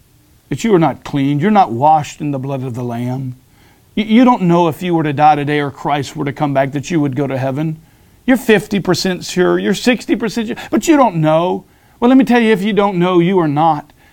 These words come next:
Because you cannot have an encounter with the sovereign work of God and not be completely changed. Notice that is a perfect, it's a process, a progressive sanctification.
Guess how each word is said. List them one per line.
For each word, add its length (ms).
Because 320
you 120
cannot 320
have 240
an 80
encounter 560
with 180
the 60
sovereign 800
work 300
of 220
God 460
and 200
not 300
be 180
completely 800
changed. 800
Notice 240
that 140
is 120
a 100
perfect, 580
it's 120
a 60
process, 680
a 20
progressive 880
sanctification. 1160